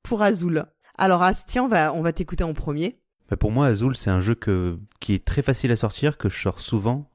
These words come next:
Speaker 2: parce que sa mise en place est vraiment rapide, il est accessible. C'est un jeu qui est plutôt évident à sortir avec des non-initiés, on va dire, des amateurs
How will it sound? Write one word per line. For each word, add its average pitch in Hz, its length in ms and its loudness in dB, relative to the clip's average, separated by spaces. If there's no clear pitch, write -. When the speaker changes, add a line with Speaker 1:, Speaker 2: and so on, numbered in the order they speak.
Speaker 2:
parce - 140 -12
que - 80 -10
sa 98 140 -2
mise 95 160 0
en 95 80 2
place 104 400 0
est 85 380 2
vraiment 87 300 0
rapide, 113 460 -2
il 85 140 0
est 82 180 0
accessible. 123 640 -2
C'est - 160 0
un 107 120 4
jeu 113 140 2
qui 101 320 0
est 98 40 2
plutôt - 440 -2
évident 113 400 2
à 113 80 4
sortir 120 360 0
avec 98 200 2
des 95 720 4
non-initiés, 107 800 2
on 131 120 2
va 104 100 2
dire, 127 240 0
des 92 220 2
amateurs 104 560 0